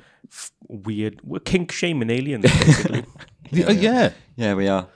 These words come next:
Speaker 1: That's unacceptable.
Speaker 3: You might get beamed back up to answer for your podcast, to answer your crimes against them now.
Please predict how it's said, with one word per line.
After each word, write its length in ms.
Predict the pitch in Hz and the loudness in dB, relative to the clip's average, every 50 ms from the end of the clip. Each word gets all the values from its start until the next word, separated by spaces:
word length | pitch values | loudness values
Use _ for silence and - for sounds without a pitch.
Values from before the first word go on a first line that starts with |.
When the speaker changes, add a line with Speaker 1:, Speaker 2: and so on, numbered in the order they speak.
| _ _ _ - | _ _ _ -12
Speaker 1:
That's 160 | - - - | -12 -8 -8
unacceptable. 720 | 98 98 98 - - 120 113 - - 123 110 110 104 - - - - - - _ _ _ _ _ _ _ _ _ _ _ _ _ _ _ _ _ _ _ _ _ - - | -8 -8 -8 -8 -8 -8 -8 -8 -10 -10 -8 -10 -12 -12 -14 -16 -16 -16 -16 _ _ _ _ _ _ _ _ _ _ _ _ _ _ _ _ _ _ _ _ _ -12 -8
Speaker 3:
You 80 | 117 | -4
might 180 | 117 120 117 110 | -2 -2 -2 -2
get 140 | - 87 - | -4 -8 -4
beamed 220 | - 110 101 98 | -4 -4 -4 -2
back 220 | 107 98 95 - - | -2 -2 -2 -2 -2
up 320 | 104 92 80 87 104 _ _ _ _ _ _ - | -4 -4 -4 -8 -14 _ _ _ _ _ _ -12
to 80 | - 98 | -8 -6
answer 260 | 98 95 95 - 95 | -6 -6 -6 -10 -14
for 100 | - 98 | -10 -8
your 80 | 95 | -8
podcast, 440 | 92 - 101 101 - - 80 78 - - - _ _ _ _ _ _ - | -6 -4 -6 -6 -6 -8 -16 -16 -16 -20 -20 _ _ _ _ _ _ -12
to 60 | - | -8
answer 260 | 87 95 90 - - | -6 -6 -6 -6 -4
your 160 | 95 95 92 87 | -2 -2 -2 -4
crimes 460 | - - 110 98 95 92 87 82 87 | -4 -2 -2 0 0 -2 -4 -8 -10
against 280 | 82 92 90 80 - | -10 -10 -10 -10 -8
them 220 | - 98 101 85 76 | -8 -8 -8 -8 -10
now. 160 | 80 82 101 | -12 -14 -16